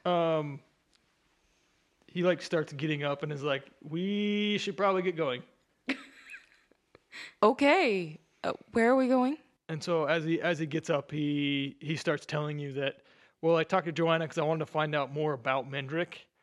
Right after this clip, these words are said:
Speaker 2: Yeah.
Speaker 1: And do you remember the letter that we found at the top of the plateau?
Speaker 2: Yeah, that, yeah.
Speaker 1: That
Speaker 2: That
Speaker 1: was
Speaker 2: Roscoe withheld and
Speaker 1: Roscoe
Speaker 2: then told us
Speaker 1: found.
Speaker 2: about. Yeah.
Speaker 1: So I, I asked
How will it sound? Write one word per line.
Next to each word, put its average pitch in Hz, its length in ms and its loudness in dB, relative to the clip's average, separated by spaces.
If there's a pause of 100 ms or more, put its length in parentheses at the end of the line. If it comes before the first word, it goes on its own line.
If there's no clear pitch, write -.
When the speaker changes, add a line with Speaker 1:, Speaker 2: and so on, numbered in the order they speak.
(240)
Speaker 2:
Yeah. 226 300 2 (120)
Speaker 1:
And 147 460 -4 (260)
do 175 80 0
you 180 40 4
remember 208 280 4
the 190 100 4
letter 196 520 4
that 160 260 -2
we 156 100 -2
found 156 320 -2
at 151 60 -6
the - 80 -18
top 156 240 0
of 156 40 -6
the 156 60 -2
plateau? 151 680 0 (1500)
Speaker 2:
Yeah, 202 460 2 (120)
that, 180 340 0 (100)
yeah. 226 300 4 (500)
Speaker 1:
That 156 80 0
Speaker 2:
That 185 160 4
Speaker 1:
was 151 80 0
Speaker 2:
Roscoe 202 800 2 (360)
withheld 180 400 0
and 156 80 4
Speaker 1:
Roscoe 165 220 2
Speaker 2:
then 170 120 0
told 262 220 6
us 214 80 2
Speaker 1:
found. 180 80 -2
Speaker 2:
about. 165 240 0
Yeah. 196 280 2 (340)
Speaker 1:
So 170 140 -2
I, 160 180 0 (520)
I 156 120 2
asked 170 500 -2